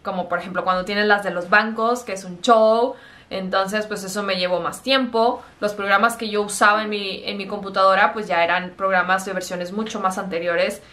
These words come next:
Y había incluso algunas en las que ya no las siguieron actualizando. Entonces tuve que buscar, que, que sí uso mucho,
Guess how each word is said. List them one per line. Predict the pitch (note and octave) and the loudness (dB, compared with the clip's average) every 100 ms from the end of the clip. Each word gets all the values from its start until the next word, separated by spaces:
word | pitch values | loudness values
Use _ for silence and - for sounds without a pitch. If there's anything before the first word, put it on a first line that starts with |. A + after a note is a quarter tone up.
| - - - | -20 -20 -2
Y | G#3 | 2
había | G3 G3+ | 2 2
incluso | G3+ G3+ A3 A#3 | -2 -4 0 2
algunas | A3 G#3+ A3 G#3+ A3+ | 2 2 0 2 0
en | A3+ A3 | 0 0
las | F#3+ F#3+ | -2 -2
que | F#3+ F3+ | -8 -4
ya | G3 G3+ | 0 0
no | G#3+ | 0
las | G#3 G#3 G3+ | 0 -2 -2
siguieron | F#3+ F#3+ G3 | -2 0 0
actualizando. | G3 G3 F3+ F3 G#3+ G#3 G3+ G#3 A3+ A3 | -4 -2 -4 0 2 2 2 2 2 0
Entonces | G#3 G3 | -8 -6
tuve | G3 G#3 | -2 -2
que | G#3 | -2
buscar, | G3+ G3+ - G3+ G3 F#3 - | -4 -6 -2 2 2 2 -6
que, | F#3+ - - | -10 -10 -10
que | - | -10
sí | F#3+ A#3 A#3+ | -8 -2 2
uso | B3+ B3+ G#3+ | 4 4 2
mucho, | G#3 G#3 B3 | 0 2 2